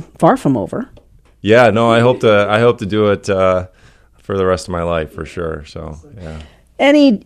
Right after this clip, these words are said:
Speaker 1: other general tips? I mean, how can we live a life, uh, that's athletic and, uh, I know the answer to this,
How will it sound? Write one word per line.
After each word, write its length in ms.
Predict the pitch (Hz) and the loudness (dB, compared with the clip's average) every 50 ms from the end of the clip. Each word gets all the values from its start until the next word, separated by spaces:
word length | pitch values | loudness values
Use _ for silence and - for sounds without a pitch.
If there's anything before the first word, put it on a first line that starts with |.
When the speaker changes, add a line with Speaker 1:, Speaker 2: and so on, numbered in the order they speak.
| - | 0
Speaker 1:
other 220 | 254 233 202 226 226 | 2 2 2 2 0
general 420 | 175 151 - 226 233 220 220 220 | 0 -2 -2 0 2 2 2 0
tips? 500 | 214 - - 220 220 214 - - - - | 0 -2 -2 -2 -2 -2 -4 -8 -6 -2
I 40 | 190 | 0
mean, 160 | 185 180 180 | 2 2 2
how 260 | 165 151 202 202 214 214 | 2 2 2 2 2 0
can 400 | 208 - - - 214 202 202 196 | 0 -2 -2 0 2 2 2 2
we 180 | 190 190 196 | 2 2 2
live 440 | 190 185 180 180 180 170 175 175 180 | 2 2 2 4 4 4 4 2 0
a 80 | 170 147 | -2 0
life, 720 | 139 143 151 151 151 160 156 - - - - - - - | 0 2 2 2 2 2 0 -4 -10 -20 -20 -20 -14 -6
uh, 320 | - 165 143 135 143 131 120 | -2 0 0 2 0 0 0
that's 320 | 135 143 139 - - - | 0 -2 -2 -2 -6 -4
athletic 520 | - 165 160 - 175 180 170 170 165 - - | -4 -4 -2 0 2 2 2 2 2 2 0
and, 280 | 156 156 156 160 147 | 2 2 2 2 0
uh, 160 | 147 143 139 151 - - - 247 - - | 0 -2 -4 -6 -8 -12 -18 -16 -14 -10
I 80 | - | -6
know 200 | 139 135 151 160 | -6 -4 -2 -2
the 160 | 156 147 110 135 | -2 -2 -2 -2
answer 220 | 170 170 - 82 | -4 -4 -4 -6
to 60 | - | -6
this, 420 | 107 113 117 - 165 - - - | -6 -4 -4 -4 -6 -8 -10 -12